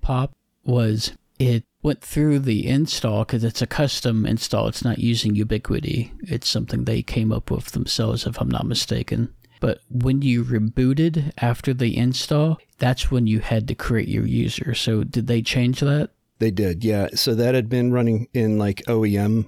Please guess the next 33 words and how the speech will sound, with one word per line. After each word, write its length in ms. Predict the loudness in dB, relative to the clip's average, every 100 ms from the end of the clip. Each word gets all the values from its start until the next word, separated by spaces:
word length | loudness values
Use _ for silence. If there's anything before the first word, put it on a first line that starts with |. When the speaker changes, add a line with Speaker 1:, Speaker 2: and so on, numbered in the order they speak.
| -2
Speaker 2:
mode, 280 | 0 2 2
I 100 | 2
think. 460 | 0 0 -2 -4 -10 -2
Speaker 1:
Okay. 340 | -2 0 -4 -4 -4
Speaker 2:
Is 160 | -2
what 100 | 0
they 100 | -2 -4
call 240 | 0 0
that, 240 | 2 0 0
when, 140 | 0 0 0
where 320 | 0 2 0 -2 -6
you 160 | -2 0
don't 220 | 0 -2 -2
input 400 | -2 0 0 -2
the 80 | 0
user 340 | 2 2 2
information 840 | 0 0 0 0 0 0 0 0 -4 -4
until 360 | -2 0 0
it 120 | -2 _ -8
boots 360 | -2 -2 0
that 180 | -2 -2
first 280 | -2 -2 0
time, 200 | 0 2
with 160 | 0 0
the 80 | 0
expectation 760 | 0 -2 -2 0 0 0 0
that 200 | 0 -2 _ _ _
it's 200 | -4 -2
installed 480 | 0 0 0 0 0
and 100 | 0
ready 160 | 2 0
to 80 | 0
go. 440 | 0 0 2 0